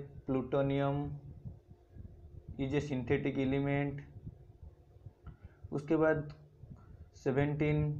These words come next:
primary valency of a central metal ion in a metal complex is nothing but,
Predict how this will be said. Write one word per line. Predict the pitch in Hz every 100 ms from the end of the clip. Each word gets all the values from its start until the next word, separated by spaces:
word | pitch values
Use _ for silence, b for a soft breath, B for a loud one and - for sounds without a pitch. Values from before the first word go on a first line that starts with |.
| - - - - - -
primary | 135 139 160 165 151
valency | 147 156 147 165 156
of | -
a | 156
central | 151 139 131 143 147
metal | 143 139 143 143
ion | 143 143 151 151 B B B B
in | 139 139
a |
metal | 131 123 147
complex | 147 139 143 143 139 135
is | 127
nothing | 123 123 - 147 143
but, | 147 147